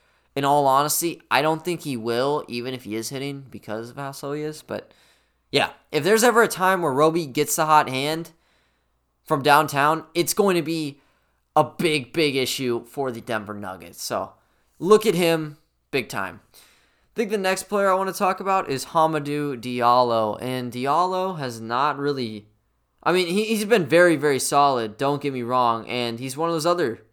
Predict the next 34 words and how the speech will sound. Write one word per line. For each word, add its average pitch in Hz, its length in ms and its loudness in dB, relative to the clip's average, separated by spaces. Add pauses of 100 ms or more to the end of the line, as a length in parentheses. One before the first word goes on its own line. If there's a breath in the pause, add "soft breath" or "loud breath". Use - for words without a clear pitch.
(120)
big 139 160 0
surprises. 110 720 -4
It's 127 140 -10
just, - 340 -8 (520)
he's 143 160 -6
kinda 185 300 0
relapsed 160 680 2
to 139 340 -2
having 131 320 -4
one 127 120 -4
of 123 40 -4
those 113 120 -8
down 120 260 0
games. 127 540 -6 (800)
Don't 202 240 2
think 151 200 0
of 135 100 0
it, 139 280 -4
you 123 140 -4
know, 110 340 -2 (120)
don't 156 580 -4
dwell 120 240 -6
on 98 140 -8
that 92 180 -12
too 95 140 -14
bad. - 260 -14
I - 80 -10
think 135 400 -6
Diallo's 123 460 4
going 120 180 -4
to 113 60 -8
figure 117 500 -4 (300 soft breath)
it 117 180 -6
out. 123 480 2